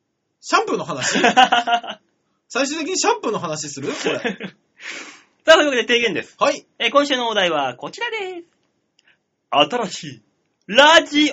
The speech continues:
Speaker 2: オを考える。
Speaker 1: おー。
Speaker 2: ね。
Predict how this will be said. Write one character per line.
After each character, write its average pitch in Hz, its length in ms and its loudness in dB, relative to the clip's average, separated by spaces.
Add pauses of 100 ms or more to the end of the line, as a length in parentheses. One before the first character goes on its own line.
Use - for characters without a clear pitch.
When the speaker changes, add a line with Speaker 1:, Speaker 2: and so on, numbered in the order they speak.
Speaker 2:
オ 269 300 2
を - 40 0
考 240 120 4 (280)
え 135 60 8
る。 101 260 -2 (380)
Speaker 1:
お 143 80 -8
ー。 135 1300 -6
Speaker 2:
ね。 214 220 -2